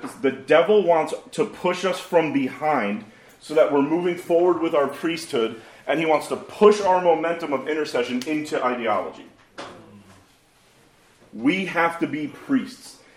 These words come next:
It's good that there are people that Jacqueline and I know that are bearing the suffering of Palestine. It's good that there are people that Jacqueline and I know that are bearing the suffering of Israel. But we have to bear it to the point on the top of that pyramid so that there can be a bridge.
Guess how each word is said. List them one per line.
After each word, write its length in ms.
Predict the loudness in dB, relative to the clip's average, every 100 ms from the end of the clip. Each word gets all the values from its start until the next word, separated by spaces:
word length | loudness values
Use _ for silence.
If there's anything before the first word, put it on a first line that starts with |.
| _
It's 240 | -2 -2 -6
good 560 | -2 2 4 2 2
that 120 | 0
there 160 | 2 2
are 60 | 0
people 380 | -2 -4 0
that 260 | 4 2 4
Jacqueline 380 | 0 2 0 0
and 100 | 2
I 140 | 2
know 420 | 4 4 2 0 -10 _
that 140 | 4 4
are 100 | 4
bearing 720 | 0 2 4 4 2 -2 -8 -10
the 80 | -6
suffering 400 | 0 0 0 -6
of 100 | -2
Palestine. 560 | 0 2 0 -8 -10 -8 -6
It's 180 | -6 -6
good 400 | -2 2 2 0
that 140 | -2
there 120 | 0
are 60 | -2
people 320 | -2 -4 0
that 160 | -2 2
Jacqueline 380 | 0 2 0
and 100 | 0
I 100 | 0
know 260 | 2 0 -2 -10 -20 _
that 120 | 6
are 100 | 6
bearing 720 | 4 0 2 4 2 0 -6 -10 _ _
the 60 | -6
suffering 420 | 0 0 0 -6
of 100 | -4
Israel. 380 | -6 -4 -4 -6 -8 -8 -2
But 100 | 2
we 180 | 4
have 220 | 4 4 2
to 80 |
bear 340 | -2 2 4 4
it 120 | 2
to 100 | -6
the 80 | -6
point 500 | -2 4 6 4 0
on 140 | 0 0
the 60 |
top 320 | 0 2 2 0
of 120 | 2
that 220 | 2 2
pyramid 340 | -4 -4 -4
so 100 | -6
that 120 | -8 -4
there 120 | -4
can 160 | -4
be 120 | -6 -6
a 40 |
bridge. 400 | -8 -12 -14